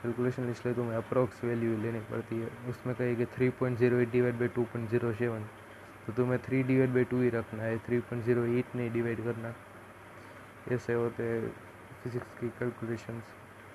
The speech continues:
फिर उसमें इतना कुछ होता नहीं है थ्योरी पर, समझने को होता है सब कुछ। एक बार क्वेश्चन समझ लोगे तो फिर आराम से उसके प्रॉब्लम सॉल्व कर पाओगे। क्वेश्चन समझना, वो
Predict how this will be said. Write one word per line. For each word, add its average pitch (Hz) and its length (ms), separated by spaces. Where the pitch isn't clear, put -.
फिर 117 100
उसमें 123 340
इतना 120 260
कुछ 120 220
होता 120 320
नहीं 123 140
है 120 60
थ्योरी 117 340
पर, 110 480
समझने 120 380
को 117 160
होता 120 200
है 117 100
सब 113 220
कुछ। 131 160
एक 131 180
बार 131 120
क्वेश्चन 127 340
समझ 131 300
लोगे 127 220
तो 120 140
फिर 120 220
आराम 120 300
से 113 140
उसके 113 460
प्रॉब्लम 113 420
सॉल्व 117 360
कर 113 60
पाओगे। 113 460
क्वेश्चन 131 320
समझना, 127 460
वो 117 200